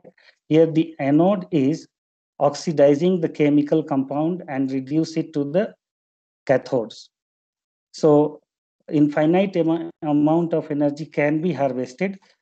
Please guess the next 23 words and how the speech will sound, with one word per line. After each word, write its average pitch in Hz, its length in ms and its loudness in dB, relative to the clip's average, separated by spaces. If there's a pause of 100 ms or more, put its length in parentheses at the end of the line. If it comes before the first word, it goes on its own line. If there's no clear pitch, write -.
(160)
And, 131 260 -2
uh, 135 300 0
as 135 220 2
we 139 140 -2
discussed 143 460 0
that, 135 260 0
uh, 131 80 -4
glucose 131 480 0
is 131 140 -2
going 135 320 0
to 135 100 -4
be 139 120 -4
the 135 100 -4
most 127 320 -6
common 131 360 -2
chemical 123 440 -4
substance 135 540 -6
which - 140 -8
is 131 120 -4
extracted 123 580 -6
from 123 240 -6
the 120 60 -8
body. 120 420 -2